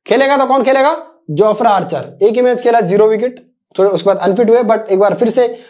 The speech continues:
अगर फिट हो जाते हैं तो आपके आएंगे सीधा सीधा जेनसन की जगह पर, ठीक है। और फिर आपके अर्जुन तेंदुलकर है, एक मैच खेला, ज़ीरो विकेट रहा, तो ये चीज़ है। और मेरे हिसाब से अगर जोफ्रा आर्चर खेलते हैं तो फिर थोड़ा मुंबई की टीम और ज़्यादा मजबूत हो जाएगी।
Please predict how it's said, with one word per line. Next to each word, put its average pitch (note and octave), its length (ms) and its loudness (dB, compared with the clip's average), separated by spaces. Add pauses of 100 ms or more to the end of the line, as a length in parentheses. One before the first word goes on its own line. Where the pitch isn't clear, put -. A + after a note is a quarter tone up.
(120)
अगर A3+ 180 2
फिट B3 200 0
हो A#3+ 80 4
जाते A3 240 2
हैं A3+ 100 4
तो A3+ 60 0
आपके F#3+ 240 -2
आएंगे G3 300 2
सीधा F#3 280 -2
सीधा F#3+ 260 2
जेनसन D#3+ 380 -4
की D3 100 -2
जगह C3 180 -6
पर, B2 280 -16 (240)
ठीक A3 120 0
है। D3+ 260 -4 (160)
और F3+ 360 2
फिर G#3 180 0
आपके A#3 260 0
अर्जुन G#3+ 260 2
तेंदुलकर A3 400 2
है, A#3 80 2
एक G3 160 -2
मैच G3+ 160 -2
खेला, F#3 180 2
ज़ीरो E3 220 2
विकेट F3 240 0
रहा, E3+ 120 -2 (840)
तो C4 120 4
ये C4+ 160 4
चीज़ C4 220 2
है। C#4+ 120 0 (540)
और G#3 360 2
मेरे B3+ 300 2
हिसाब C4 300 0
से C#4+ 140 0
अगर B3 320 0
जोफ्रा A#3+ 320 0
आर्चर A#3 220 0
खेलते A3+ 340 2
हैं A#3 100 2
तो A#3 80 -4
फिर A3+ 240 -4
थोड़ा A3 100 2
मुंबई G#3 260 2
की G#3 60 -4
टीम G#3+ 140 0
और F#3 220 0
ज़्यादा G3 180 0
मजबूत F#3+ 320 0
हो F#3 60 0
जाएगी। F#3 380 0